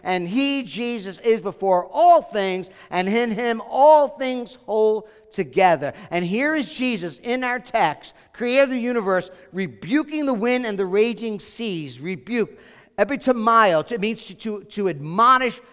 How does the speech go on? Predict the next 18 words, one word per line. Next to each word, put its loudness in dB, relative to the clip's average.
very 0
sharply. -6
Luke -4
chapter -2
four, -6
Jesus -6
is -10
in -6
church, -10
<laughs> -18
synagogue, -6
is -6
a -4
demon-possessed -4
man -6
in -10
the -8
church. -16